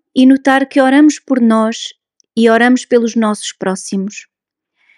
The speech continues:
Talvez seja tão prioritário intercedermos por nós como por aqueles a quem servimos. De uma forma ternurenta, quero concluir lembrando que Jesus,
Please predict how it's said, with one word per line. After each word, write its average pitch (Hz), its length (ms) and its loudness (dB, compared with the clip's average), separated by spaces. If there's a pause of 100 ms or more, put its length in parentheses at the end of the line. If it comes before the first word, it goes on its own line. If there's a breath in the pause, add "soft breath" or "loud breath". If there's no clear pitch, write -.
(260)
Talvez 247 480 0
seja 262 280 0
tão 311 260 2
prioritário 269 680 0
intercedermos 262 760 -2
por 233 220 -8
nós 240 480 -2 (100)
como 269 320 2
por 269 200 -2
aqueles 208 480 -2
a 208 40 -2
quem 202 220 -6
servimos. 185 680 -6 (1800)
De 220 100 0
uma 226 140 2
forma 277 380 2
ternurenta, 226 840 2 (420)
quero 226 180 0
concluir 254 520 0
lembrando 254 640 2
que 233 220 -2
Jesus, 254 640 0